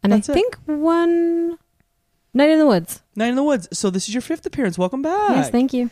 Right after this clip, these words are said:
Speaker 2: Yes. Uh, today we're playing a spooky one.
Speaker 1: A spooky game.
Speaker 2: Uh, one that you were like, "Let's play this video game."
Speaker 1: I don't know. Is spooky the right word?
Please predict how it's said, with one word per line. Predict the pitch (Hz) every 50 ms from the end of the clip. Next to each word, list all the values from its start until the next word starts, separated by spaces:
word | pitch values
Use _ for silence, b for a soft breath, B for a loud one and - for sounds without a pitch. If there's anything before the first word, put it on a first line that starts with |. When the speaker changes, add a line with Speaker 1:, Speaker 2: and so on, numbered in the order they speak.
| _ _ -
Speaker 2:
Yes. | 285 330 381 403 403 262 156 - - -
Uh, | - 180 175 170
today | - - 208 226
we're | 269 330 311
playing | - - 330 285 240
a | 220
spooky | - - - 196 233 302 - - 349 277
one. | 190 160 147 139 139 147
Speaker 1:
A | 170 170
spooky | 165 - - 277 339 392 415 415 392 392 392 381 381 - 370 359
game. | - 294 277 277 277 277 269 269 269 269 269 269 294
Speaker 2:
Uh, | 160 160 156 151 -
one | - 156 170 175 185
that | 185 175 170 -
you | 151 156 156 165 190 220
were | 220 202 165 151
like, | 147 135 131 131 127 - - -
"Let's | 240 262 262 -
play | - - 311 294
this | 302 302 285 -
video | - 339 339 320 233 165
game." | 156 160 139 85 55 - -
Speaker 1:
I | 302 320 311
don't | 277 226 196
know. | 175 170 170
Is | 135 208 202
spooky | - - - 269 - 339 359
the | 370 359 359
right | 359 359 359 -
word? | - 285 349 427 453